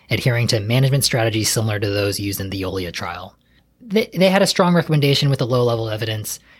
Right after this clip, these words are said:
These are pretty similar. I don't think we need to spend too much time here. Both cite a low level of evidence because it's, uh, there's just not a lar-, large volume of ecmo trials, but both recommend it. A T S is conditional more or less on the condition that was just spelled out in the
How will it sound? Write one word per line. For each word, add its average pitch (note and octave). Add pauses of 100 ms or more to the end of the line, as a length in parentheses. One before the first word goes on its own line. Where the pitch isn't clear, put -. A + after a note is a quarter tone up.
(120)
These B3
are B3
pretty D3+
similar. A2+
I D3+
don't D3+
think A#2
we A#2
need A#2
to -
spend G#2
too B2+
much A2
time A2
here. G#2+ (340)
Both C#3
cite B2+
a A#2
low A#2+
level A#2+
of A#2
evidence A2
because G#2+
it's, - (180)
uh, G#2
there's A2
just A2+
not G#2
a G2
lar-, G2+
large A#2+
volume A#2
of G#2+
ecmo G#2+
trials, G2+ (340)
but D#3
both E3+
recommend D#3+
it. C#3 (380)
A C3
T C3+
S C3+
is B2+
conditional B2+
more B2+
or C3
less B2
on A#2+
the A2+
condition A2+
that G#2
was G2+
just F#2
spelled F#2+
out F#2
in G2
the F2+